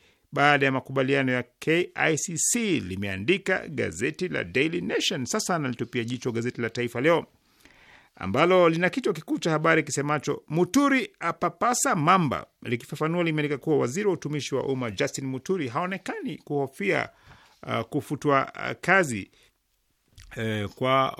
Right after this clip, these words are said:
kuendelea kuishutumu serikali ya Rais William Ruto anayoihudumia.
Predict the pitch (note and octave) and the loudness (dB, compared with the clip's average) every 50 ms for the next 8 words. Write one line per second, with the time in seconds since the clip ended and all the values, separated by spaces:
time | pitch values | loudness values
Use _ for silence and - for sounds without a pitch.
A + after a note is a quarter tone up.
0 | G#2+ - - C#3 C3+ C3 C#3 C#3 C#3+ E3 E3+ E3+ D#3+ D3 - - C#3+ B2+ - - | -14 -6 -4 -2 0 0 0 0 2 2 2 2 0 -2 -2 -4 -4 -4 -4 -6
1 | C3+ - - F3+ E3 C#3 C3 A#2+ - - B2+ B2+ B2 - - C#3 B2+ A2+ A2+ A#2 | -8 0 0 0 0 0 -4 -6 -4 -4 -4 -4 -4 -2 0 0 0 0 0 -2
2 | A2 - _ _ _ _ _ _ _ _ - - A#2 B2 B2 B2 - - - A2+ | -4 -6 _ _ _ _ _ _ _ _ -8 -4 -2 0 0 -2 -4 -6 -6 -4
3 | A#2 A#2+ - - B2+ A#2+ A#2 - - - B2+ A#2+ A2+ A2+ A#2 A2+ A2 A2+ B2+ C3+ | -2 -2 -2 0 -2 -2 -2 -4 -8 -6 -6 -6 -4 -2 -2 -2 -2 -2 -4 -4
4 | - - A#2 G#2 G#2 - _ _ _ _ - A#2+ A#2+ B2+ C#3+ D3 D3 C#3+ C3+ - | -4 -4 -4 -4 -4 -4 _ _ _ _ -4 -4 -2 0 0 0 0 -2 -2 -4
5 | - _ - C3+ B2+ A#2+ C3 C3 C3 C#3 C#3 D#3 E3+ F3 D#3 A#2 G2+ - | -8 _ -8 -6 -6 -6 -6 -6 -6 -6 -6 -4 -4 -4 -4 -4 -4 -8